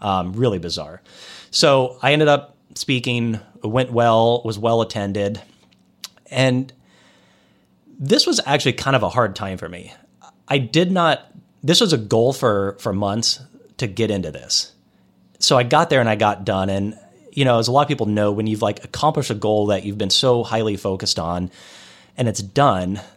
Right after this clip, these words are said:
there's not the sense of exhilaration or the sense of, ex-, you know,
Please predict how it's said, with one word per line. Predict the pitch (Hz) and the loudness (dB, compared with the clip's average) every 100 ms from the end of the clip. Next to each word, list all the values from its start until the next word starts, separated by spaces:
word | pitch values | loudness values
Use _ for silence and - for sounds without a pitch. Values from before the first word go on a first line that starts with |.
| - | -6
there's | 147 131 | -4 -2
not | 160 214 | -4 -4
the | 123 | 0
sense | - 120 113 - | 0 -2 -4 -4
of | 110 98 98 - _ | -4 -8 -12 -20 _
exhilaration | - 104 113 113 104 107 107 117 107 107 | -10 -4 -2 -2 -2 -4 -4 -4 -4 -4
or | 101 | -4
the | 101 | 0
sense | - 120 120 | 0 0 -4
of, | 107 | -6
ex-, | 101 - - | -8 -10 -12
you | 110 | -10
know, | 101 95 92 | -8 -8 -8